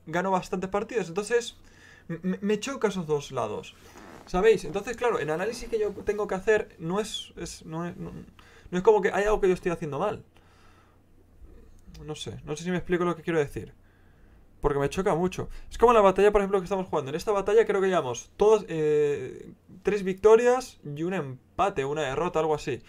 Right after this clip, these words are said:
La derrota o el empate que tuvimos son con los que van líderes y estamos creo que a tres puntos de ellos. Una, o sea, súper empatado. Que a lo mejor luego ahora perdemos el partido, puede ser. Pero vamos muy bien.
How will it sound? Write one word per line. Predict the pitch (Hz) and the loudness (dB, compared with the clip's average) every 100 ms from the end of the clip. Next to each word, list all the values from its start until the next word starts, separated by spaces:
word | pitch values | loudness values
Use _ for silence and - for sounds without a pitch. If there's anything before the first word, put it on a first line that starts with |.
| - - | -20 -20
La | - 139 | -6 -2
derrota | 143 160 190 | -2 -2 0
o | 208 | 0
el | |
empate | 190 196 190 | 0 0 0
que | |
tuvimos | 185 196 208 | -2 -4 -4
son | 185 180 | -4 -2
con | 185 | 0
los | 170 | 0
que | 160 | 0
van | 147 | 0
líderes | 165 226 247 247 240 - - | -2 2 4 4 0 -12 -10
y | - | -4
estamos | 147 185 196 | -2 -2 0
creo | 208 196 | 0 0
que | |
a | 185 | 0
tres | 190 175 | -2 -2
puntos | - 170 151 | -2 0 0
de | 127 151 | 2 -2
ellos. | 139 113 | 0 -4
Una, | 147 180 196 120 120 - | -6 -10 -10 -16 -18 -16
o | |
sea, | - | -14
súper | - 160 143 | -8 -4 -4
empatado. | 123 151 156 123 - - - | -4 -2 -2 -2 -8 -18 -6
Que | |
a | 135 | -6
lo | |
mejor | 131 160 | -2 0
luego | 170 156 | 2 4
ahora | 156 | 2
perdemos | 156 151 147 | 0 -2 -4
el | 151 | -8
partido, | - 427 156 | -8 -6 -6
puede | 165 123 | -6 -8
ser. | - - - _ - - - - | -8 -12 -18 _ -20 -20 -20 0
Pero | 160 151 | 4 4
vamos | 123 170 214 | 2 0 2
muy | 185 143 | 0 -2
bien. | 160 185 | -2 -4